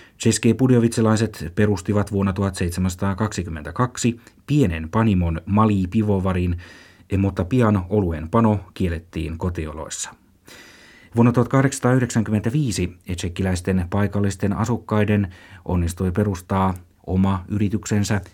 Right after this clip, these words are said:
Český akciový pivovar, tsekkiläinen osakeyhtiöpanimo,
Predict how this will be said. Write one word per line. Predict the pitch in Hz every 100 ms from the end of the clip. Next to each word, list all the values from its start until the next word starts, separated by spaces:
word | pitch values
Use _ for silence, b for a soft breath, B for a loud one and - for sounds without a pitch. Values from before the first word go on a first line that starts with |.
| _ -
Český | - 92 - 104 101
akciový | 104 - - 113 107 104 104
pivovar, | 101 104 104 101 101 98 B B B B B
tsekkiläinen | - 87 - 92 92 92 90 87
osakeyhtiöpanimo, | 107 123 113 107 104 - 101 104 98 95 95